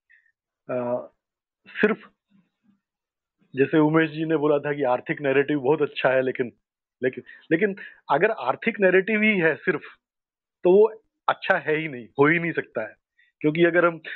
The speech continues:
मजदूरी बढ़ाने की या bonus बढ़ाने की या ये करने की मांग कर रहे हैं तो वो तो बीएमएस भी करता है। तो,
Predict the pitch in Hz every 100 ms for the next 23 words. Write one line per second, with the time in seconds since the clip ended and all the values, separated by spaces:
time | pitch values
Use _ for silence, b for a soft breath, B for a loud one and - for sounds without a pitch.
0 | - 151 151 151 190 165 156 156 165 160
1 | 160 160 151 151 160 160 151 156 156 156
2 | 151 160 156 156 156 160 160 160 160 156
3 | 147 160 165 160 170 175 170 180 170 175
4 | 170 160 160 139 - 101 - _ _ _
5 | _ _ _ _ _ _ _ _ _ _
6 | _ - 190 202 202